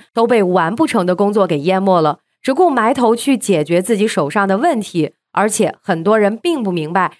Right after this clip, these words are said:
协同力到底是协同什么。作者明确指出，协同力是将使命、行动和结果统一起来。其次是增长要素，对于任何一家企业来说，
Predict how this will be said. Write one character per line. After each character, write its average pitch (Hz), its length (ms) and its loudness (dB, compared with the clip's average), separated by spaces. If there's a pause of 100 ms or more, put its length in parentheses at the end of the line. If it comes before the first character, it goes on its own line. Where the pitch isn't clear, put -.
(120)
协 220 260 0
同 247 240 2
力 240 140 0
到 277 340 2
底 160 160 -2
是 190 200 -2
协 170 200 -2
同 190 200 -2
什 156 180 -2
么。 190 280 -2 (420)
作 370 180 0
者 247 160 2
明 214 180 0
确 302 160 2
指 196 180 -2
出， 254 300 0 (160)
协 233 260 0
同 285 240 2
力 285 140 0
是 262 180 -2
将 285 220 0
使 180 300 -4
命、 202 280 -2
行 190 320 -4
动 233 200 0
和 202 180 -4
结 196 300 0
果 214 280 -2
统 147 280 -10
一 202 120 0
起 190 200 -4
来。 139 180 -4 (460)
其 262 160 -4
次 294 160 0
是 277 240 -2
增 349 200 -4
长 214 160 0
要 254 240 2
素， 196 320 -2 (320)
对 330 160 4
于 330 80 4
任 349 240 2
何 226 160 0
一 226 140 0
家 233 160 0
企 226 180 -6
业 185 80 2
来 165 200 0
说， 220 280 0